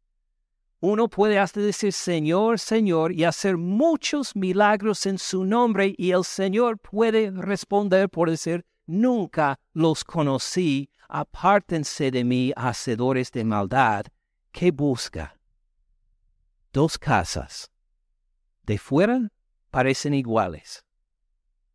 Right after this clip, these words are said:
Una está construida sobre la roca, la otra sobre la arena. Construidos por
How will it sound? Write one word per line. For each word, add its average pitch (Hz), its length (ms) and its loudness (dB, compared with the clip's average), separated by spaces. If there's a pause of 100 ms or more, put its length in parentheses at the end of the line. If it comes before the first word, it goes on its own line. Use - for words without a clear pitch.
(720)
Una 202 340 2
está 151 260 -4
construida 139 640 0
sobre 120 380 -2
la 98 300 -2
roca, 165 500 -2 (540)
la 117 200 2
otra 139 300 2
sobre 131 460 -2
la 113 260 -2 (140)
arena. 87 540 -4 (1120)
Construidos 202 1300 -2
por 175 380 0